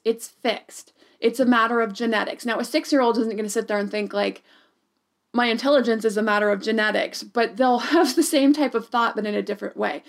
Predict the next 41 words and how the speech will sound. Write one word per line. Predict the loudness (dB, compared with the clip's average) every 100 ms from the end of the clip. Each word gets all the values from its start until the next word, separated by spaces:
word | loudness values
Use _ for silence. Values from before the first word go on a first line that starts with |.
| -20 -6
They'll | -4
think | 4 4 4
that | 4
way | 2
with | 2 0
their | -6
talents, | -6 -4 -2 -2 -6 -6
right? | -4 0
"I'm | 2
just | 2 0
not | -4 -4
smart | -4 -4 -2
enough. | -4 -8 -4
This, | -2 -2 -6 _ -12 0
I'm | 2
just | 4 2
not | 0 2
good | 0
at | 0
math. | -4 -8 -10 -10
I'm | -2
just | 0 2
not | 2 0 -2
good | -4
at | -4
writing. | -8 -10 -12 -10
I'm | -4
not | 0 2 0
a |
good | 0 -2 -2
reader," | -2 -2 -6 -14 _ _
'cause | -4 0
they | 0
see | 0 -2
other | 0 -2
kids | -2 -2
around | 0 -2
them | -2 -4
reading | -4 -2 -4
super | -6 -8 -8
fast. | -8 -8 -8 -8 -18 -20